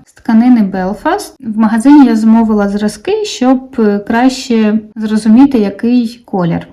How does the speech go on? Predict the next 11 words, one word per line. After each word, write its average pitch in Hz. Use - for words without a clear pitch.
Тож, 330
е, 226
з 220
оцих 254
варіантів 214
замовниця 233
обрала 254
саме 226
Belfast 269
п'ятдесят 226
три. 180